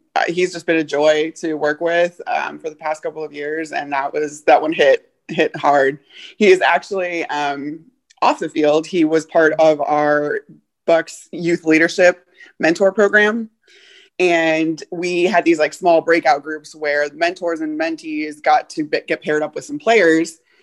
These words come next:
in these little small groups. And Jack was in ours. Um, and I know my mentee, Charisma, absolutely loves him. So I, I don't know if he'll be able to participate still in the program. I probably doubt it.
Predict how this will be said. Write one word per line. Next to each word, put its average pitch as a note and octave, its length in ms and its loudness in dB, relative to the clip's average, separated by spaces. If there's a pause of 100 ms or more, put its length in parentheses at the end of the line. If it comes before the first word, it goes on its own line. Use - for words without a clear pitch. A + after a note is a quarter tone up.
(160)
in E3 180 4
these E3 180 4
little D#3+ 160 0
small F#3 360 2
groups. D3 420 -4
And D#3 160 -4
Jack E3 280 -2
was D#3+ 140 -4
in D3 120 -4
ours. C#3 520 -6 (520)
Um, C#3+ 300 -2
and C#3+ 100 -6
I D#3 100 -4
know D#3 140 -6
my D3+ 160 -2
mentee, C#3+ 420 -10
Charisma, C#3 540 -8
absolutely C#3+ 420 -8
loves C#3+ 300 -8
him. C#3+ 460 -8 (440)
So C#3+ 540 0
I, C#3 480 -2 (100)
I D#3 80 -2
don't E3 140 -2
know D#3 140 -4
if D#3 80 -6
he'll D#3+ 140 -8
be D#3 100 -6
able D3 160 -6
to - 100 -20
participate D3+ 640 -8
still D3+ 220 -2
in D3 80 -4
the C#3+ 60 -8
program. C#3+ 340 -2
I C3+ 60 -6
probably C#3+ 500 -4
doubt C#3 260 2
it. C#3+ 220 -4